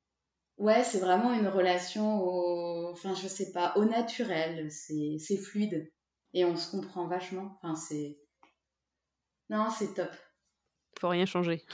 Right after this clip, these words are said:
Speaker 2: <laughs>
Speaker 1: Ouais, c'est exactement ça. Et puis, enfin, ce qui est agréable, c'est que ça change pas. Bon, après, on s'assagit quand même, hein.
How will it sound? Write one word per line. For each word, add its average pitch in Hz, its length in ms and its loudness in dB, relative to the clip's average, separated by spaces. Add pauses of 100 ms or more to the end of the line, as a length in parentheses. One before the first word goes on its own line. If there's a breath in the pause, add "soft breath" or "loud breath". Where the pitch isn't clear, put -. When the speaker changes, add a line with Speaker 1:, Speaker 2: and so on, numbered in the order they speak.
(120)
Speaker 2:
<laughs> - 540 -6
Speaker 1:
Ouais, 202 360 8
c'est 190 180 -2
exactement 196 460 -4
ça. - 160 -6
Et 185 60 -4
puis, 208 220 -2
enfin, 160 200 0
ce 160 100 -4
qui - 100 -6
est 160 40 0
agréable, 165 360 0
c'est - 160 -16
que 143 340 -8
ça 160 220 -10
change 165 360 -10
pas. 165 160 0
Bon, 160 100 0
après, 147 280 -2
on 165 80 -4
s'assagit 170 840 -4 (680)
quand 160 100 -2
même, 226 220 4
hein. 175 320 -2